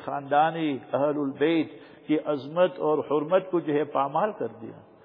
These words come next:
فَلَسْتُمْ مِنْ أُمَّتِي، فَلَسْتُمْ مِنْ أُمَّتِي۔ الاحتجاج جو ہے ان کی مشہور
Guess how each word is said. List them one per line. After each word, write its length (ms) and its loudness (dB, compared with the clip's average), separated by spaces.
فَلَسْتُمْ 720 2
مِنْ 160 -8
أُمَّتِي، 640 -14
فَلَسْتُمْ 840 0
مِنْ 160 -8
أُمَّتِي۔ 580 -8
الاحتجاج 840 2
جو 100 -4
ہے 140 0
ان 180 -4
کی 160 -4
مشہور 320 -8